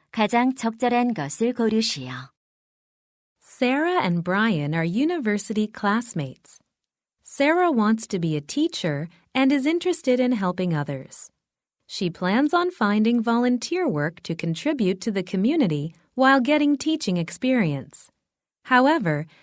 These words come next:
Speaker 2: she's not sure what kind of volunteer work she can do. Brian is a volunteer mentor at a local community center.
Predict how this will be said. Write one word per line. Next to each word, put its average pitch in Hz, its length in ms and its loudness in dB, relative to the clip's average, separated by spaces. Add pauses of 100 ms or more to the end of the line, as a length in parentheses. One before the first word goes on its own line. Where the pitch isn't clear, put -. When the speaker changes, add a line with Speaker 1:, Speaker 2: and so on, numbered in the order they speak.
(120)
Speaker 2:
she's 330 300 0
not 330 200 0
sure 320 400 0
what 208 300 0
kind 180 340 -2
of 165 100 -2
volunteer 165 680 0
work 208 320 -2
she - 200 -4
can 254 220 2
do. 226 420 0 (840)
Brian 269 400 4
is 160 160 0
a 156 80 2
volunteer 214 680 2
mentor 160 800 0
at 254 100 0
a 277 80 2
local 170 380 0
community 262 580 2
center. 143 540 -4